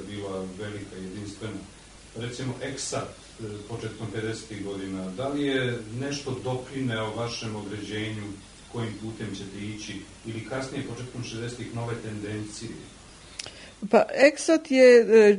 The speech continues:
Speaker 2: čista apstrakcija, apsolutno čista,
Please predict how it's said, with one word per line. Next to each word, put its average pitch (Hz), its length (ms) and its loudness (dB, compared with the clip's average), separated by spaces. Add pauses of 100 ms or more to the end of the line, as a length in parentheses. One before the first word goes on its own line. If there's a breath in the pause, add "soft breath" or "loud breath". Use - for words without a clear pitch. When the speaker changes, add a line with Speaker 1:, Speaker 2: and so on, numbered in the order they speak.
(380)
Speaker 2:
čista 240 800 6 (560 soft breath)
apstrakcija, 151 920 4 (100)
apsolutno 202 760 6
čista, 226 720 4